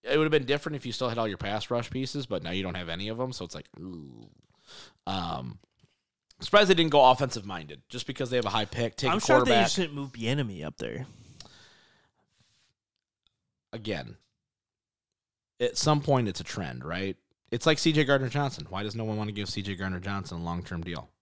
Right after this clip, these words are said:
Speaker 2: That's fair.
Speaker 1: Right? I think Bieniemy is probably in that same boat. There's gotta be something about him where you go,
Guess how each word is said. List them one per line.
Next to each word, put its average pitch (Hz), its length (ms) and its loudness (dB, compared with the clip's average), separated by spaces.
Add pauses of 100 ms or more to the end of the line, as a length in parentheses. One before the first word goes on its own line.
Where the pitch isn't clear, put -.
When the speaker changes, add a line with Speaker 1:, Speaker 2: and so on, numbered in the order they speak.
Speaker 2:
That's 147 160 -6
fair. 107 320 -12 (160)
Speaker 1:
Right? 98 240 -4 (200)
I 92 100 -6
think 90 200 -6
Bieniemy 87 380 -4
is 82 100 -10 (100)
probably 90 480 -8
in 78 80 -8
that 73 160 -10
same 82 220 -10
boat. 65 240 -12 (100)
There's 87 180 -10
gotta 117 220 2
be 110 100 -4
something 139 640 2
about 104 380 -2
him 87 320 -6
where 80 100 -6
you 80 100 -8
go, 69 240 -8